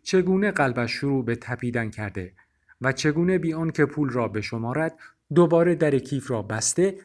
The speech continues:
و دوان دوان به خانه آمده بود. وقتی مادرم از هیجانی که به او دست داده بود افتاد، محتوای کیف را روی میز خالی کرد. با این وصف کیف هنوز سنگین بود. در وسط کیف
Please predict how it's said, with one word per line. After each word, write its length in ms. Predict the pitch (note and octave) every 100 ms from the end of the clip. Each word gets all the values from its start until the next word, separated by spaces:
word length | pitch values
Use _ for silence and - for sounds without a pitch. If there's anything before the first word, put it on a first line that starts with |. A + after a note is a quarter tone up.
| -
و 140 | C3
دوان 380 | A2+ C3 C3 C#3+
دوان 340 | D3+ D3+ F3+
به 80 | D3
خانه 360 | B2+ - B2+ E3+
آمده 420 | D#3+ A#2+ A2 G#2
بود. 240 | F#2+ G2+ _ _ _ _ _ _ _ _ _ _ _ _ _ _ _ _
وقتی 280 | C#3 C#3 D3+
مادرم 500 | C3+ C#3+ D#3+ D3+ C3+
از 140 | B2+ -
هیجانی 580 | C3+ C3+ B2+ D#3+ D3
که 140 | A#2+ B2
به 80 | A2
او 140 | G#2
دست 380 | G#2+ G2 - -
داده 260 | A#2+ A#2+
بود 220 | C#3+ F3+ B2
افتاد، 460 | - A#2+ C3+ D3+ - -
محتوای 560 | E3+ D#3+ E3 E3+ F3 C#3+
کیف 300 | C#3 D3+ D3
را 160 | C3 A#2+
روی 300 | A#2 B2+ A#2+
میز 300 | B2 B2 -
خالی 320 | A#2+ B2+ F#3
کرد. 420 | - G#2 - _ _ _ _ _ _ _ _ _ _ -
با 100 | A#2+
این 140 | C3
وصف 400 | C#3 E3 E3 - - _
کیف 240 | - F#3 F#3
هنوز 400 | - E3 G3 G3
سنگین 420 | - A#2+ A#2 F3+
بود. 340 | C3+ G2+ - _ _ _ _ _ _ _ _ _ _ _
در 200 | C#3 D3+
وسط 340 | E3 - G3 D3+
کیف 440 | B2 - C3 F3